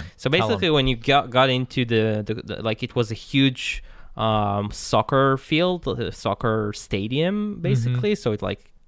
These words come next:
Speaker 1: eighty thousand people. And when you get in, um, they give you this bracelet,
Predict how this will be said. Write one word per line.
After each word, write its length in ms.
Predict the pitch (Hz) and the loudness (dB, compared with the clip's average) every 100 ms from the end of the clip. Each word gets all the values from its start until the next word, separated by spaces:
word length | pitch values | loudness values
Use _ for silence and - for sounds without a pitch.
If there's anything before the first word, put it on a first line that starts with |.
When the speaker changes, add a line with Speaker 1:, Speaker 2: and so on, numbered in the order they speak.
| _ - | _ -4
Speaker 1:
eighty 440 | 110 117 120 113 | -4 -2 -4 -6
thousand 480 | - 104 107 107 98 | -2 0 0 -2 -8
people. 540 | - - 156 180 185 - - - - - _ | -12 -10 -6 -4 -6 -10 -20 -20 -20 -20 _
And 720 | - 120 117 113 110 110 110 | 0 2 4 4 2 2 2
when 140 | 113 143 | 2 2
you 80 | |
get 240 | 135 143 139 | 2 0 2
in, 400 | 185 160 135 139 - | 2 0 0 -4 -6
um, 400 | 113 110 110 107 | -2 0 2 0
they 120 | 110 | 0
give 180 | 117 147 | 0 -2
you 60 | 147 | -2
this 180 | 120 - | -4 -4
bracelet, 720 | - 110 - 170 202 - - | -2 -2 0 -2 -2 -4 -16